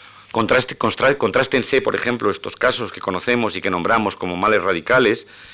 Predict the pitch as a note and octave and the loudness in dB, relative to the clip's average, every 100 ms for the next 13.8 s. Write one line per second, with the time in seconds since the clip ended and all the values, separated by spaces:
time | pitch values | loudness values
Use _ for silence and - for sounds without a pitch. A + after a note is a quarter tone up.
0 | - - F2 E2+ G#2+ F#2+ F#2 - - E2 | -14 -8 -2 0 2 0 -4 -8 -14 -14
1 | E2+ F#2 E2 - A#2+ G#2+ - - - - | -6 -4 -2 2 2 2 -4 -12 -20 -20
2 | - - - _ - - E2 E2 G2+ G2+ | -20 -20 -20 _ -20 -14 -10 -6 -2 0
3 | G2 - F#2 A2+ A2+ F#2 F#2 F2+ F2 G#2+ | 0 0 2 4 2 -4 -6 -6 -2 0
4 | G2+ F#2 F2 - G#2 G2+ F#2 G#2 G#2+ F2+ | 0 -2 -2 0 2 4 4 4 4 2
5 | - - - - - G#2+ - A2 G#2+ G2+ | -4 -20 -20 -10 -4 -2 -2 -2 -2 -4
6 | F#2+ - A2+ - G#2 E2+ - - - G2+ | -6 -6 -6 -2 0 0 -2 -16 -6 0
7 | G#2 G#2+ - F#2 E2+ - - E2 D#2+ - | 2 2 0 -2 -2 -4 -12 -10 -8 -8
8 | - B2 A2 G2 - - - - - - | -6 0 2 0 -2 -20 -20 -20 -20 -16
9 | - A#2+ A2+ C3 C3+ C3 A#2 A2 A2+ - | -2 0 2 4 4 4 -2 -4 -4 -2
10 | G#2+ A#2+ A#2 G2+ G2 F#2+ B2 G#2+ - - | 2 2 2 0 2 2 2 0 -4 -8
11 | - F2+ F2 E2 G#2 A#2+ A#2+ - - - | -10 -6 -4 0 4 4 4 -4 -20 -20
12 | - - - - G2+ - F#2 F2 - A#2+ | -20 -20 -10 -2 -2 0 -6 -4 -2 0
13 | A2+ F#2 F2+ F2+ F#2 - A2+ G#2+ | 2 2 0 -4 -2 2 2 0